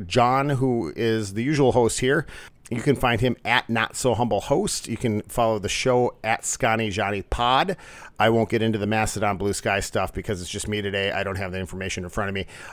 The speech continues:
A couple things. Uh, I'm gonna pull back the curtain. Uh, never mind the man behind the curtain. So John is, e-, everyone knows, the heart and soul of this program and the brains of this program. So John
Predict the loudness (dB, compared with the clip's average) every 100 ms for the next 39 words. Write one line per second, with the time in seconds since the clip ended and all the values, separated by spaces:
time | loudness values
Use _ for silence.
0 | -2 6 8 8 6 6 6 6 6 6
1 | 4 2 0 0 4 4 4 -2 0 0
2 | 2 0 -2 0 2 2 2 0 2 2
3 | 0 0 0 0 -2 -2 -2 0 -4 -8
4 | -16 -2 6 8 8 6 6 6 8 8
5 | 6 2 -4 -12 -16 -10 -10 -10 -2 2
6 | 8 10 10 8 6 4 0 -2 2 2
7 | 2 2 2 2 0 0 0 -2 2 2
8 | 2 0 0 -2 -4 -4 -2 -2 -2 -6
9 | -4 -2 0 -2 0 2 4 2